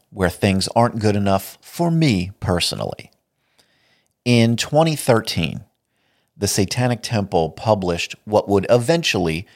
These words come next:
morph and become known as the Seven Fundamental Tenets. You're all familiar with the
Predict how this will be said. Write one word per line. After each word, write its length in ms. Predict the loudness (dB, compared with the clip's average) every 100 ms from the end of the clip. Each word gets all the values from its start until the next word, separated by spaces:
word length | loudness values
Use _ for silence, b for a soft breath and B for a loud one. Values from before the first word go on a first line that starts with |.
| b b
morph 420 | 2 4 4 2
and 160 | -2 0
become 340 | -2 -2 0
known 220 | 2 2 2
as 180 | -2
the 100 | -2
Seven 460 | -4 2 2 4 -2
Fundamental 680 | -2 -2 -2 0 -2 -2 -4
Tenets. 640 | -4 -8 -8 -6 -6 -6
You're 200 | 0 2
all 140 | 2
familiar 560 | 0 -2 -2 0 0 0
with 240 | -2 -2
the 180 | 0 -2